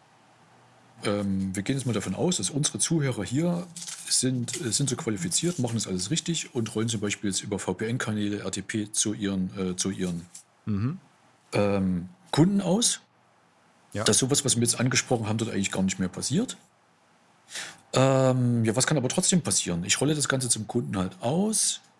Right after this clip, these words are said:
Speaker 1: Ähm, der V P N ist aktiv und, ähm, ich rolle diesen V P N bis ins Homeoffice aus. Jetzt gibt's ja dieses schöne Bild,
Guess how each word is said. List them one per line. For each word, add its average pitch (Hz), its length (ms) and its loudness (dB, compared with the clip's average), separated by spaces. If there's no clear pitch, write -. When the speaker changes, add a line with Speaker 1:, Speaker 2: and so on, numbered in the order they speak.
Speaker 1:
Ähm, 123 460 0
der 110 100 -2
V 104 220 -2
P 120 120 -6
N 107 200 -4
ist 104 140 -4
aktiv - 840 -2
und, 151 600 4
ähm, 139 840 -2
ich - 220 0
rolle 139 260 2
diesen 117 220 -2
V 110 140 0
P 131 160 -6
N 117 180 0
bis 110 160 0
ins - 180 -2
Homeoffice 107 460 -4
aus. 92 420 -6
Jetzt 110 160 0
gibt's 202 200 2
ja - 40 4
dieses 135 220 0
schöne 117 260 2
Bild, 180 380 2